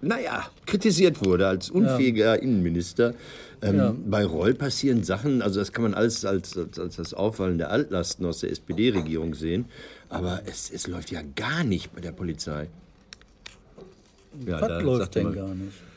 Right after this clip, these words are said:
Speaker 1: Naja, dass man Lüchte nicht im Griff hat, dass man seine
Speaker 2: Das läuft
Speaker 1: Polizeiorganisation
Speaker 2: nicht. Das
Speaker 1: nicht im
Speaker 2: läuft
Speaker 1: Griff
Speaker 2: nicht.
Speaker 1: hat,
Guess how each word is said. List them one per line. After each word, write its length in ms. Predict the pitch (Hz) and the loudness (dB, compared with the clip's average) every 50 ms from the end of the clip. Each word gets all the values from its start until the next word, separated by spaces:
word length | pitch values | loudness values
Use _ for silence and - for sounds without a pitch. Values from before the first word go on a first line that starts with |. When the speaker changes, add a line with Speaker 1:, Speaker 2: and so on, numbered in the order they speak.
| - - - - - - - - - | -20 -20 -20 -20 -20 -20 -16 -2 2
Speaker 1:
Naja, 220 | 113 123 143 160 | 6 8 8 8
dass 160 | 156 147 139 | 8 8 8
man 180 | 147 139 127 117 | 6 6 6 6
Lüchte 360 | 113 139 143 - - 170 160 | 6 4 4 4 6 6 6
nicht 160 | 156 165 156 | 6 6 4
im 120 | 165 151 135 | 4 2 4
Griff 220 | 120 135 160 - | 2 2 2 2
hat, 160 | 180 175 175 | 0 0 0
dass 120 | 143 127 - | 0 0 2
man 140 | 131 117 117 | 2 2 4
seine 200 | 117 113 110 104 | 4 4 2 2
Speaker 2:
Das 100 | 98 - | 4 6
läuft 220 | 165 190 117 113 - - | 6 6 6 6 4 4
Speaker 1:
Polizeiorganisation 800 | - 131 139 131 117 127 131 120 117 107 104 - - - 143 156 170 | 6 6 8 8 6 6 4 4 4 4 4 2 2 4 4 6 6
Speaker 2:
nicht. 20 | 165 | 6
Das 60 | 180 156 | 4 4
Speaker 1:
nicht 0 | 135 | 4
im 60 | 127 | 4
Speaker 2:
läuft 120 | 131 - | 4 4
Speaker 1:
Griff 120 | - - 113 | 2 2 2
Speaker 2:
nicht. 80 | 101 | 2
Speaker 1:
hat, 260 | 131 170 170 - - | 2 2 2 0 -4